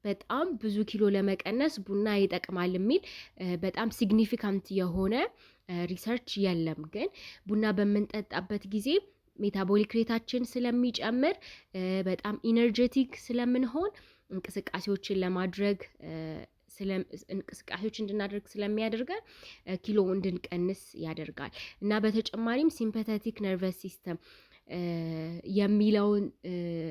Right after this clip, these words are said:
አክቲቬት ስለሚያደርግ፣ እ፣ መራብን ይቀንሳል፣ እ፣ ጥጋብን ይጨምራል እና የስቦች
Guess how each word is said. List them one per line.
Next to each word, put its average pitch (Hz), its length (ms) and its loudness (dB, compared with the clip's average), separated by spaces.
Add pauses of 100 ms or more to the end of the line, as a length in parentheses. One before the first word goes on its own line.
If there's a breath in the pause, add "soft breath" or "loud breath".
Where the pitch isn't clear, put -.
(140)
አክቲቬት 208 580 2
ስለሚያደርግ፣ 214 840 2 (480 loud breath)
እ፣ 170 80 -4 (540)
መራብን 190 580 2
ይቀንሳል፣ 180 760 -2 (420 loud breath)
እ፣ 165 120 -8 (440)
ጥጋብን 190 540 2 (120)
ይጨምራል 175 760 -2 (480 loud breath)
እና 185 200 0 (1500)
የስቦች 190 1000 4